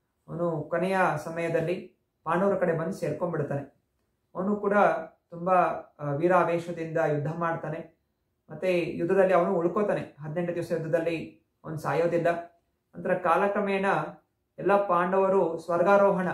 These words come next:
ಆ, ರಾಜ್ಯ ಎಲ್ಲ ತ್ಯಾಗ ಮಾಡಿ ಅವ್ರು ಹೋಗ್ಬೇಕಾದ್ರೆ, ಇದು ಪರೀಕ್ಷಿತ್ ಮಹಾರಾಜ ಇನ್ನೂ ಸಣ್ಣ ಮಗು ಇರ್ತಾನೆ. ಆಗ, ಆ, ಯುಧಿಷ್ಠಿರ ಮಹಾರಾಜ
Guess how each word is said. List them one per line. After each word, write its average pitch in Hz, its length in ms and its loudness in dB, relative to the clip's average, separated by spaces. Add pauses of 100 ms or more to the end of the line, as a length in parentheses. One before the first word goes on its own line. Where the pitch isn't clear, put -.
(400)
ಆ, 151 220 -6
ರಾಜ್ಯ 165 280 0
ಎಲ್ಲ 180 120 2
ತ್ಯಾಗ 160 320 0
ಮಾಡಿ 165 600 0 (360)
ಅವ್ರು 147 140 -6
ಹೋಗ್ಬೇಕಾದ್ರೆ, 175 960 0 (260)
ಇದು 156 140 -12
ಪರೀಕ್ಷಿತ್ 196 400 -2
ಮಹಾರಾಜ 175 240 0
ಇನ್ನೂ 180 160 0
ಸಣ್ಣ 175 220 -4
ಮಗು 160 340 2
ಇರ್ತಾನೆ. - 440 -4 (1120)
ಆಗ, 175 160 -2 (720)
ಆ, 151 260 -4
ಯುಧಿಷ್ಠಿರ 196 380 0
ಮಹಾರಾಜ 170 420 0